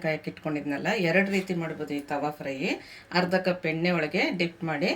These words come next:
ಕರಿಯೋದನ್ನ ಮಾಡ್ಬೋದು. ಈಗ ಹಲಸಿನಕಾಯಿ ಒಂದು ಸೈಡ್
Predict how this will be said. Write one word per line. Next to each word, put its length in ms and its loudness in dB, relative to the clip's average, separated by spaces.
ಕರಿಯೋದನ್ನ 500 6
ಮಾಡ್ಬೋದು. 400 2
ಈಗ 100 -4
ಹಲಸಿನಕಾಯಿ 540 0
ಒಂದು 160 -2
ಸೈಡ್ 200 0